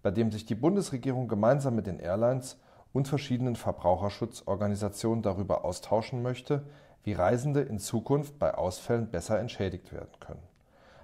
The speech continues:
Leider ist hier lediglich eine weitere Reihe freiwilliger Selbstverpflichtungen zu erwarten, die weder effektiv noch rechtlich bindend sind, wie wir es auch schon beim Luftfahrtgipfel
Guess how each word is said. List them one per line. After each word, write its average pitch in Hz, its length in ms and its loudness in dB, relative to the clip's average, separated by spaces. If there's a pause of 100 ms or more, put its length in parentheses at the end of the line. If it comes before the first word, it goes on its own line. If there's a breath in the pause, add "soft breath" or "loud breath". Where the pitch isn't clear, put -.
Leider 147 300 12
ist 139 140 0
hier 139 120 6
lediglich 139 600 2
eine 113 220 4
weitere 110 320 6
Reihe 101 320 4
freiwilliger 113 640 4
Selbstverpflichtungen 98 880 -4
zu - 160 -10
erwarten, 107 600 -2 (380 soft breath)
die 85 120 -6
weder 90 240 -2
effektiv 135 680 -4 (360 soft breath)
noch 143 180 6
rechtlich 131 440 2
bindend 107 340 0
sind, 101 300 -4 (340 soft breath)
wie 98 120 -4
wir 117 140 4
es 117 140 -2
auch 104 120 0
schon 110 220 -4
beim 90 160 0
Luftfahrtgipfel 117 800 -2